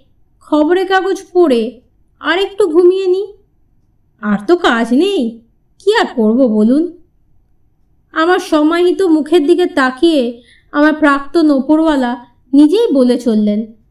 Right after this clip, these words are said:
না, সত্যি কথা বলছি, সকালবেলা ঘুমোতে খুব কষ্ট হয় না। তারপর ঘুম থেকে উঠে স্নান খাওয়া সেরে মধ্যাহ্ন নিদ্রা।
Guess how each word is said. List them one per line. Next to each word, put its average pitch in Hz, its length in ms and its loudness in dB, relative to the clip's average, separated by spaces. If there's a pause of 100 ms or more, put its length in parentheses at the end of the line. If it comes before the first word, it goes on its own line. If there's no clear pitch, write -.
(460)
না, 277 680 0 (220)
সত্যি 294 480 -4
কথা 415 280 -2
বলছি, 220 640 -2 (420)
সকালবেলা 349 680 -2
ঘুমোতে 370 460 -2
খুব - 380 -6
কষ্ট 370 320 -2
হয় 339 300 0
না। 208 340 -6 (520)
তারপর 302 400 -2
ঘুম 349 640 0
থেকে 392 300 -2
উঠে 381 680 0 (340)
স্নান 302 560 -2
খাওয়া 370 360 0
সেরে 370 400 -2 (1120)
মধ্যাহ্ন 339 580 2
নিদ্রা। 359 460 0